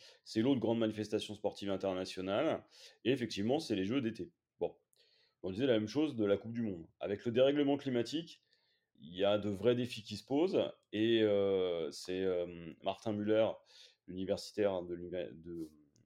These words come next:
de Lausanne, qui, euh, dans un de ses derniers articles, revenait justement sur cette question-là. À terme, les grands événements internationaux, soit ils disparaissent, soit ils sont maintenus en l'état, mais leur coût environnemental,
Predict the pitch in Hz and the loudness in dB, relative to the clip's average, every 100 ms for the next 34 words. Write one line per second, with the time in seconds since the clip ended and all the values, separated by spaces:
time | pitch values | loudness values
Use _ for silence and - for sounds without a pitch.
0 | _ 78 87 92 101 123 127 - _ - | _ -10 -8 -4 2 2 2 -6 _ -20
1 | - - - _ _ - - 110 120 120 | -20 -20 -20 _ _ -12 -6 -4 0 2
2 | 101 92 92 87 80 85 95 92 107 104 | 2 2 2 0 -2 -4 -4 -2 -2 -2
3 | 110 101 101 104 104 95 - 156 123 - | -2 0 2 2 0 -2 -4 -4 -2 -2
4 | - _ 90 98 101 127 120 - 107 113 | -6 _ -2 0 2 2 0 -2 -2 0
5 | 113 101 104 - 95 95 90 87 _ _ | -4 -8 -8 -8 -8 -4 -6 -6 _ _
6 | _ _ _ - 104 104 156 143 101 120 | _ _ _ -2 0 4 4 4 2 2
7 | 123 123 127 131 123 104 104 107 120 143 | 2 2 2 2 2 0 0 -2 0 -2
8 | - 147 120 - 95 90 - - _ _ | 0 0 0 0 0 0 -4 -14 _ _
9 | _ _ _ - - - _ - - 131 | _ _ _ -20 -20 -20 _ -12 -6 4
10 | 135 139 135 110 - 117 120 110 120 113 | 8 10 8 6 0 2 2 2 0 2
11 | 113 113 123 120 - 95 98 - - 135 | 2 6 8 8 4 0 0 -2 -4 0
12 | 120 113 110 110 110 110 113 101 | 2 4 4 4 2 4 4 4